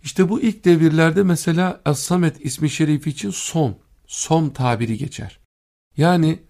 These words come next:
som dediğimizde bizim kuşak yani çocukluğumuzda duyduğumuz mesela som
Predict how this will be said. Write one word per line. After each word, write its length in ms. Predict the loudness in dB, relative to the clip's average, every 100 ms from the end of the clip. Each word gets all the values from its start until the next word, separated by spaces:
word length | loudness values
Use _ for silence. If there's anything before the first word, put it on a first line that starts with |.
| _
som 420 | -16 -4 0 2 2
dediğimizde 640 | 0 2 0 0 -2 -2
bizim 320 | -2 -4 -4
kuşak 460 | -6 -4 -4 -4 -4
yani 260 | -4 -4
çocukluğumuzda 760 | -4 -4 -4 -4 -2 -2 -4 -2
duyduğumuz 580 | -2 0 -2 -2 -8 -18 _
mesela 200 | -14 -10
som 440 | -8 -2 0 0